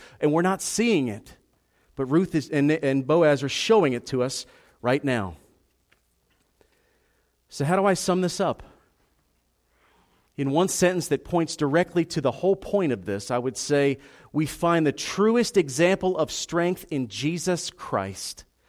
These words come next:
who secured our salvation through total submission to the Father's will. You know,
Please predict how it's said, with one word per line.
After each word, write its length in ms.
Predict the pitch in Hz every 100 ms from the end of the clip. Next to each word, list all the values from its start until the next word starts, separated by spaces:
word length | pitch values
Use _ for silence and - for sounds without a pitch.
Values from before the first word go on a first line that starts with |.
| _ _ _ _ -
who 100 | 170
secured 560 | - 151 - 180 196
our 140 | 185 180
salvation 840 | - 170 160 156 151 - 127 120 - _
through 200 | - 139
total 760 | - - - 180 190 196 196 190 -
submission 1000 | - - 151 147 147 135 - 98 92 104 _ _ _ -
to 120 | 120
the 100 | 101
Father's 800 | - 143 139 131 131 127 - - _ _ -
will. 400 | 104 98 87 78 _ _ _ _ _ _ _ _ _ _ _ _ _ _ _ _ _ _ _ _ _ - _ -
You 100 | 143
know, 280 | 147 143